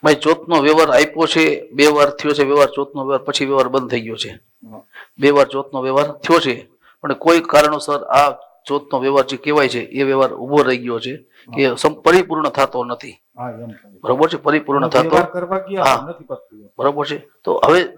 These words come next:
Speaker 1: ચામુંડ ભેગી મેરડી છે.
Speaker 2: હા.
Speaker 1: ચામુંડ ભેગી તમારી મેરડી છે. મેરડીને કળા આપજો, ચામુંડને લાપસી આપજો, બરોબર છે? તમારી ચામુંડ કહે છે, "મેરડીને કળા જમાવી દ્યો, જમાડી દેશો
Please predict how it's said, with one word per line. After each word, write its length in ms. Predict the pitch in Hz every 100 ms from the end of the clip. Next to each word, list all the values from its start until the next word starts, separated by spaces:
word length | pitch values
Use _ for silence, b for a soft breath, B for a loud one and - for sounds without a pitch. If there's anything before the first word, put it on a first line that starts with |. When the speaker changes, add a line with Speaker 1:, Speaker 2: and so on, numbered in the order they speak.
| -
Speaker 1:
ચામુંડ 380 | 147 165 196
ભેગી 260 | 151 165 170
મેરડી 380 | 151 156 147 123
છે. 300 | 120 104 - _ _ _
Speaker 2:
હા. 160 | 120 -
Speaker 1:
ચામુંડ 280 | 139 165 139
ભેગી 180 | 143
તમારી 300 | 143 135 139
મેરડી 480 | 131 135 143 165 170 -
છે. 380 | 156 120 - b b _
મેરડીને 420 | 143 165 175 170
કળા 300 | 160 165 180
આપજો, 440 | 165 160 165 160 - _ _ _ _ _ 117 110
ચામુંડને 380 | 147 156 147 135
લાપસી 440 | 120 147 - 170
આપજો, 520 | 156 156 160 160 147 -
બરોબર 280 | 147 156 151
છે? 320 | 151 147 - b b -
તમારી 240 | 151 160
ચામુંડ 340 | 151 151 156 151
કહે 80 |
છે, 300 | 156 143 120 - - _ -
"મેરડીને 320 | 139 151 147
કળા 220 | - 143
જમાવી 420 | 147 151 165 160 143
દ્યો, 320 | 131 120 - -
જમાડી 280 | 156 151
દેશો 360 | 139 135 131 123